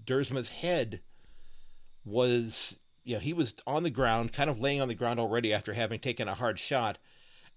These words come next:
and then Blicavs comes down on him and lands, look, looking like his hip, landing on the back of his head and driving his, his face into the turf even further. And it was, it was disturbing.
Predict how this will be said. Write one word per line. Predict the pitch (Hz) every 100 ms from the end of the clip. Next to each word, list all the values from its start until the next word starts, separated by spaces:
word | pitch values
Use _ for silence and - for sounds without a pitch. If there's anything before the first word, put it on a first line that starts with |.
| -
and | 117
then | 120 120 113 113 - _ _ _ _ 113
Blicavs | 123 127 131 120 107
comes | - 131 113
down | - 120 139 165
on | 110
him | 104 107 110
and | 117 117
lands, | 127 151 127 117 - _
look, | 127 135 160
looking | 135 143 185 214
like | 135 117
his | 127 -
hip, | - 214 185 - _ _ - - -
landing | 110 139 160
on | 131
the | 107
back | 123 139 -
of |
his | 120 127
head | - 151 127 104
and | - 113
driving | 107 120 127 127
his, | 117 117 - -
his | 117 107 -
face | - 165 139 107 - - - - - -
into | 123 135
the | 113
turf | - 139 131 131
even | 117 101
further. | - 131 95
And | 104
it | 143
was, | 160 151
it | 185
was | 190 -
disturbing. | 180 - 175 208 -